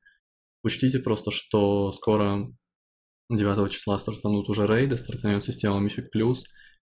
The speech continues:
и карты в цене упадут. Поэтому реализуйте все как можно быстрее.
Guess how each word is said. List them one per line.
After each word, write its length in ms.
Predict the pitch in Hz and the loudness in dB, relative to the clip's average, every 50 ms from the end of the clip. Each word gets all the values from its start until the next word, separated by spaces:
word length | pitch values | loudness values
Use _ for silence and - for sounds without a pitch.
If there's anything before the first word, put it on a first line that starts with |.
| _ _ | _ _
и 460 | 107 107 104 107 104 107 104 104 101 | 0 0 2 2 0 0 0 -2 -2
карты 500 | 101 - - 113 113 123 123 123 - 117 | -4 -4 -2 0 0 0 -2 -2 -2 -4
в 80 | 110 - | -4 -4
цене 560 | - - 104 101 101 104 104 107 107 107 107 - | -4 -2 0 0 0 0 0 -2 -4 -4 -6 -8
упадут. 380 | - - 110 101 101 98 92 - - _ _ _ _ _ _ _ _ _ _ _ _ _ _ _ - | -2 0 2 2 2 0 -4 -6 -12 _ _ _ _ _ _ _ _ _ _ _ _ _ _ _ -6
Поэтому 880 | 98 98 - - 104 98 98 98 98 98 98 98 98 95 95 95 104 113 120 - - _ _ _ _ _ _ _ _ _ _ _ _ | -4 -4 -2 -2 0 0 2 2 0 0 -2 -4 -4 -6 -6 -6 -8 -10 -12 -14 -18 _ _ _ _ _ _ _ _ _ _ _ _
реализуйте 640 | - 113 110 107 107 104 101 107 113 131 135 - 120 | -2 0 2 4 4 4 4 4 2 0 0 -2 -4
все 320 | 120 - - 107 107 113 | -6 -2 2 2 2 2
как 200 | 113 107 101 - | 2 0 0 0
можно 260 | 104 104 104 - 104 | 0 0 2 2 0
быстрее. 560 | 101 101 - - - 101 95 95 95 107 - | 0 0 -2 0 0 0 0 0 -2 -6 -10